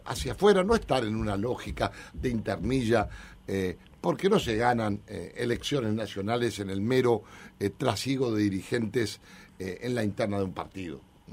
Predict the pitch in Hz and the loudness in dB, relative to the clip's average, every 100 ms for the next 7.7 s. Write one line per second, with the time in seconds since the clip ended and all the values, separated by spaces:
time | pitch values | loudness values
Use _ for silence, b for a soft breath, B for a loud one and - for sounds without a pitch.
0 | - - - - - 139 135 113 117 107 | -18 -18 -20 -20 -4 2 4 2 0 -2
1 | - 101 98 98 110 101 147 143 113 123 | -2 -4 -4 -4 -6 0 2 2 2 0
2 | 117 110 104 110 131 135 123 113 101 101 | 0 0 0 -4 -2 -2 0 -2 -2 -4
3 | 107 - 135 - B B - 101 107 127 | -4 0 0 0 B B -6 -4 -4 -2
4 | 120 135 127 110 104 131 120 101 87 98 | -2 0 2 2 4 6 6 4 0 -2
5 | 110 113 104 - 98 - 87 - 147 131 | -2 -2 -4 -4 -6 -6 -10 0 4 4
6 | 113 87 90 B B B - 117 120 107 | 4 2 -6 B B B -8 -2 0 2
7 | 139 139 131 113 107 107 | 0 0 -4 -8 -6 -6